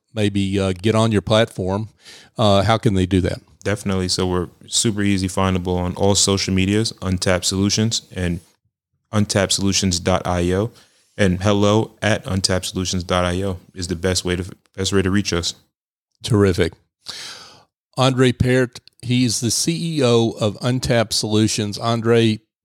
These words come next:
Speaker 1: it's been a pleasure. Thank you so much for coming in.
Speaker 2: Thank you. It's been a pleasure, too.
Speaker 1: Thank you. Hey, folks, just a quick reminder. If you have got, uh, administrative tasks in your business that is, are keeping you from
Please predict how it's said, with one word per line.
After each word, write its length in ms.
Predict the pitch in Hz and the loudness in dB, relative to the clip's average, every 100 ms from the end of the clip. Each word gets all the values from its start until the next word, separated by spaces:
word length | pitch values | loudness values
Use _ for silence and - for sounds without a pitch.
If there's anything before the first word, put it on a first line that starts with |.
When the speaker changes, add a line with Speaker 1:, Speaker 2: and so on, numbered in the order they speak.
| _ | _
Speaker 1:
it's 100 | - | -10
been 180 | - 107 | 0 0
a 40 | |
pleasure. 380 | 92 98 90 92 | 2 2 2 2
Thank 260 | - 104 104 | 0 0 0
you 60 | |
so 160 | 101 113 | 0 2
much 220 | 101 95 | 2 0
for 60 | - | -2
coming 260 | - 92 87 | -2 -2 0
in. 160 | 87 - - | -2 -6 -10
Speaker 2:
Thank 220 | 98 92 | -8 -6
you. 160 | 95 87 | -6 -8
It's 100 | - | -12
been 140 | - 95 | -12 -10
a 40 | |
pleasure, 260 | 85 95 87 | -6 -6 -6
too. 240 | - 90 87 - | -8 -8 -8 -4
Speaker 1:
Thank 300 | 92 90 - | -2 -2 -6
you. 80 | 87 _ _ _ - - - - _ | -16 _ _ _ -20 -20 -20 -20 _
Hey, 120 | 147 143 | 2 4
folks, 300 | 147 135 - | 4 2 0
just 180 | 175 | -2
a 40 | - | -2
quick 240 | - 135 | -2 0
reminder. 400 | 123 113 117 107 | -2 -2 -2 -2
If 200 | 147 117 | -4 -4
you 160 | 180 220 | 0 2
have 200 | 214 156 | 2 0
got, 420 | 147 127 120 - | 2 4 2 0
uh, 200 | 131 113 107 | -2 -2 0
administrative 840 | 120 117 139 156 - 160 139 123 - | -2 0 0 0 0 2 2 2 -2
tasks 580 | 135 127 127 127 - - | -2 2 2 0 -2 -4
in 220 | 113 107 | -4 0
your 180 | 120 131 | 2 0
business 720 | 101 107 107 98 90 90 - | 0 0 0 -2 -2 -2 -6
that 500 | - 110 101 98 - _ | -6 -2 0 0 -2 _
is, 200 | - 104 - | -4 -4 -2
are 120 | 113 | -2
keeping 560 | 101 - 160 151 143 117 | 0 0 0 2 0 0
you 420 | 104 110 110 107 | 2 4 4 2
from 440 | 104 - 98 95 | -2 -2 -2 -2